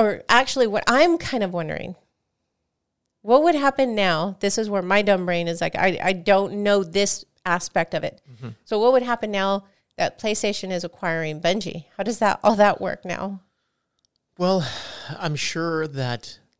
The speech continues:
Speaker 2: this is just, this is Microsoft's problem. I don't even, this might even tie into, like,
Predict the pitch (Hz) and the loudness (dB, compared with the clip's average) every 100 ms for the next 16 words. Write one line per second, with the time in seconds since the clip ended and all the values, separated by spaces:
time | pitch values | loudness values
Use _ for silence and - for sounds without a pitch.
0 | _ _ _ _ 147 156 165 135 139 123 | _ _ _ _ -4 -2 -2 -4 -4 -6
1 | - _ 151 160 135 127 127 120 - - | -10 _ -8 -6 -4 -6 -6 -10 -10 -10
2 | 117 123 113 107 _ _ _ _ _ _ | -10 -10 -16 -18 _ _ _ _ _ _
3 | 143 143 160 147 135 127 127 _ _ _ | -6 -4 -6 -8 -8 -10 -12 _ _ _
4 | _ _ _ _ _ 131 160 - 214 175 | _ _ _ _ _ _ -6 -4 -4 -6
5 | 127 - 127 127 123 127 120 117 117 | -8 -8 -8 -8 -8 -8 -6 -10 -10